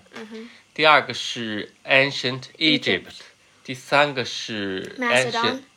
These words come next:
Speaker 2: Ancient Greek。
Speaker 1: Yeah, and then we got to, uh,
Speaker 2: Alexander the Great。
Speaker 1: A K A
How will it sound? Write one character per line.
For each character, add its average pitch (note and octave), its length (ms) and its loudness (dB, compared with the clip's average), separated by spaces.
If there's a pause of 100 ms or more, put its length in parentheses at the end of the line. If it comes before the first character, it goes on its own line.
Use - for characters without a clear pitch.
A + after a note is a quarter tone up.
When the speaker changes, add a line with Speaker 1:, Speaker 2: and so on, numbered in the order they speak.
(440)
Speaker 2:
Ancient D3 500 0 (140)
Greek。 B2 460 4 (440)
Speaker 1:
Yeah, A#3 320 -8
and A3+ 220 -8
then C4+ 320 -4
we B3+ 140 -4
got A#3 240 -8 (100)
to, A3+ 500 -6
uh, C3 220 0
Speaker 2:
Alexander B2 920 0 (120)
the A#2 120 -6
Great。 A2 440 4
Speaker 1:
A A#3 100 -4
K B3 140 -6
A A3 380 -4